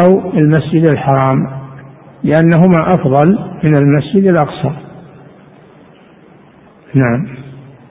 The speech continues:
وإذا نذره في المسجد النبوي أجزى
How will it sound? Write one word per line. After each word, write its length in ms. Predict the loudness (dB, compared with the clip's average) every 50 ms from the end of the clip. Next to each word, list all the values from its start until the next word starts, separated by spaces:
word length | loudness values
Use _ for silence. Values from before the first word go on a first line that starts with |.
| -20 -20 -20 -20 -20 -20 -20 -20 -20 -20 _ _ -20 _ _ _ -20 _ _ _ _ _ -18 -10 -4
وإذا 440 | 0 2 4 4 4 4 4 4
نذره 540 | 4 4 4 4 4 4 4 4 4 2 2
في 80 | 2 2
المسجد 500 | 2 2 2 2 0 0 -2 -2 0 0
النبوي 920 | 2 2 2 2 0 0 0 0 2 2 2 2 2 0 -2 -6 -10 -14 -16 -18 -18 -20 -20 -20 -20 -20 -20 -20 -20 -20 -20 -20 -20 -8 -4
أجزى 500 | -2 0 0 0 0 0 0 2 2 2